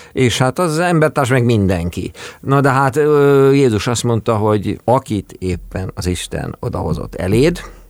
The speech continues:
főleg, ha szükséget szenved, akkor az a fele barátod. És arra kell odafigyelni, és hát úgy prédikálod igazán a krisztusi szeretetet, ha akkor őt meghallgatod, segíted, és, ö, ez nem egy üzleti viszony.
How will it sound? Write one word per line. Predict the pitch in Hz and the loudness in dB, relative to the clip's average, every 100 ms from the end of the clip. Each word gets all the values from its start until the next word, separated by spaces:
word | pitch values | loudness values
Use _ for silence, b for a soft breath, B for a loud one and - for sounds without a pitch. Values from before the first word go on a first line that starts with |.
| B _ | B _
főleg, | - 107 87 | 0 0 0
ha | 80 | -4
szükséget | 78 113 - - - | -4 -6 -6 -8 -8
szenved, | - - 60 - 139 - _ b b b | -6 -4 -2 -2 -4 -10 _ b b b
akkor | - | -6
az | 92 | -4
a | 80 | -2
fele | 85 85 | -2 -4
barátod. | 76 62 62 - 85 - - _ _ B B B | -4 -6 -6 -6 -10 -10 -20 _ _ B B B
És | - 92 | -4 0
arra | 110 98 | 2 0
kell | 92 92 | 0 0
odafigyelni, | 95 92 - 95 90 71 85 | 0 0 -2 0 0 -2 -2
és | 87 62 98 - | -2 0 -2 -2
hát | 95 95 - - _ _ _ | -2 -4 -10 -20 _ _ _
úgy | 123 113 | -2 -2
prédikálod | - 107 101 98 101 95 92 | 0 0 2 0 0 0 0
igazán | 95 90 92 98 | 0 0 0 -2
a | 92 | -2
krisztusi | - 98 - 92 - 87 90 - | -2 -4 -2 -4 0 -2 -2 -6
szeretetet, | - 107 104 101 101 104 101 | -2 2 2 0 0 0 -2
ha | - 101 98 - - | -2 0 0 -2 -6
akkor | 98 - 92 | -8 -2 -2
őt | 85 | -2
meghallgatod, | - 101 - 113 110 110 120 120 127 123 B B B B - | -2 -4 0 0 2 0 2 2 2 -2 B B B B -6
segíted, | - 110 101 92 117 113 120 131 147 B B B - | 0 2 2 0 2 4 4 2 0 B B B -10
és, | - 104 101 - | 0 2 2 2
ö, | 107 104 101 B B - | 4 4 2 B B -4
ez | 101 | 2
nem | 104 139 | 4 4
egy | 120 95 | 4 2
üzleti | 95 92 80 85 | 2 0 0 0
viszony. | 82 - 71 82 90 | -2 -2 -4 -4 -4